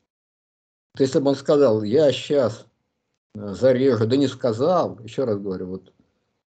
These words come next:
баражировали бы вдоль границы эти, да, Ту-сто шестьдесят. Ну да, это, конечно, достойно санкций.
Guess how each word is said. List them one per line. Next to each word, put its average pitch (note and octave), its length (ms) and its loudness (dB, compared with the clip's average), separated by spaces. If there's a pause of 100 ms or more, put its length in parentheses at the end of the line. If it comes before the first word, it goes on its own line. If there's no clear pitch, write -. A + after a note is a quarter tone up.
(140)
баражировали F3 680 4
бы C#3 140 -4
вдоль B2+ 260 -2
границы D#3 640 -2
эти, C3+ 200 -2
да, B2 260 -2
Ту-сто - 420 -4
шестьдесят. A#2 560 -8 (160)
Ну B2 220 -4
да, G2 500 -2 (500)
это, G#2+ 240 -6
конечно, A#2 720 -2 (180)
достойно A#2+ 580 2
санкций. G2 580 -8